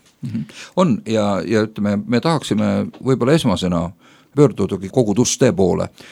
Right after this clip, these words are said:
ja just selle kahe mõttega, et kõigepealt teadvustatakse oma, oma usujuuri, teadvustatakse, et need usujuured on seotud konkreetse geograafilise asukohaga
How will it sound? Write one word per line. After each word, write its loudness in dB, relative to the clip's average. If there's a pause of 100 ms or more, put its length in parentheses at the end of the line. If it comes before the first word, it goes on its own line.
(140)
ja 0
just 0
selle 0
kahe 2
mõttega, -2
et -8
kõigepealt 0
teadvustatakse -2
oma, 0
oma 0
usujuuri, 2 (720)
teadvustatakse, -2
et -6
need -4
usujuured 0
on -2
seotud 0
konkreetse -2
geograafilise -4
asukohaga -4